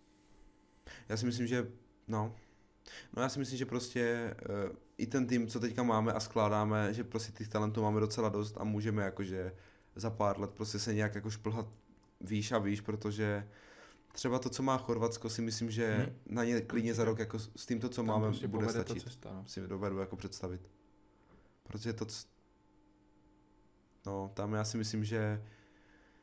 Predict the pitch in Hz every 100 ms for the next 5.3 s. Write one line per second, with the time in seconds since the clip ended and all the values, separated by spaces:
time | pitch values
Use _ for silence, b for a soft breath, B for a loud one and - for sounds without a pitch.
0 | B B _ _ - 117 131 135 127 135
1 | 120 127 120 107 110 110 110 110 - 107
2 | 110 110 113 113 110 110 110 110 110 113
3 | 110 107 113 107 110 107 104 - 107 107
4 | 107 110 107 - 107 104 104 107 107 104
5 | - 95